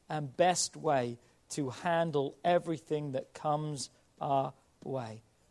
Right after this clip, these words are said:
So here's my question tonight. Whatever you're going through, have you prayed about it? Have you prayed about it?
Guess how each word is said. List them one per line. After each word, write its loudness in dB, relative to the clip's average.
So -6
here's 0
my 0
question -2
tonight. -12
Whatever 2
you're -2
going -2
through, -14
have 4
you -6
prayed -4
about -12
it? -20
Have -6
you -6
prayed 0
about -8
it? -20